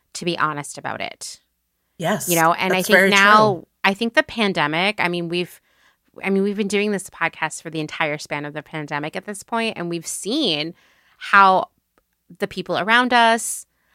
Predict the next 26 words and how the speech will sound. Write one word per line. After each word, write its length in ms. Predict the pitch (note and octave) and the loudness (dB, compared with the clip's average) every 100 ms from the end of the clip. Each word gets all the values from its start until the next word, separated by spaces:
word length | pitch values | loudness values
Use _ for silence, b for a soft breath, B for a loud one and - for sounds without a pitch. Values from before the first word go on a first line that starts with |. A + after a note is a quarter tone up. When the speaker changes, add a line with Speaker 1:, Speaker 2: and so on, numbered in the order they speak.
| - | 0
Speaker 1:
ourselves, 800 | E3 F3 - G3+ F#3+ F#3 F#3 - | 0 0 2 4 4 4 0 -6
people 220 | A#3 A#3 | -8 -4
we 100 | A3+ | 0
haven't 180 | A3 F#3 | 0 0
even 180 | E3+ E3 | -2 0
met 160 | G#3 | -2
yet, 180 | A3+ C#3 | -2 -4
how 320 | - F3 E3+ F3 b b b b _ | 0 4 4 2 b b b b _
their 240 | G#3+ A3 | -2 2
lives 300 | G#3 G#3 A3 | 4 2 0
have 140 | G3+ | -6
changed 1000 | - - F3 B3 A#3+ - A2+ - - - - _ _ _ _ | -8 -8 -4 -4 -4 -8 -10 -10 -10 -14 -20 _ _ _ _
and 120 | G3 F#3+ | -4 -2
how 400 | - G#3+ G#3+ F#3+ - F3 | 4 4 2 -4 -20 -16
we 200 | G3 G#3 | -8 -6
prioritize 920 | G3+ - G3 G3 A#3+ - - D#3+ D3 - | -6 -6 -2 0 0 -2 -2 -2 -2 -8
things 480 | C3+ - C#3+ - - _ | -10 -10 -12 -14 -16 _
ha-, 260 | - - - | -12 -4 -4
has 280 | - F3+ E3 | -4 -6 -6
changed. 560 | - D#3+ D3+ D#3 E3+ - B B B B | -6 -6 -6 -8 -12 -14 B B B B
And 460 | F#3+ G3 F#3+ G3 F#3+ - _ F#3 | 2 4 4 2 -2 -6 _ -16
we, 880 | F#3 G3 G#3+ G#3+ A3 G#3+ G#3 F#3 - _ _ _ _ _ _ _ | -10 -8 -6 -4 -2 -2 -2 -6 -8 _ _ _ _ _ _ _
we 240 | F#3+ A3+ | -4 -2
want 300 | G#3+ A#3+ A#3 - | 2 2 2 2
authenticity 760 | G#3 A3 G3+ F#3+ - C3+ - - | 2 0 -4 -6 -10 -12 -12 -14
Speaker 2:
Yeah. 180 | F3+ | -14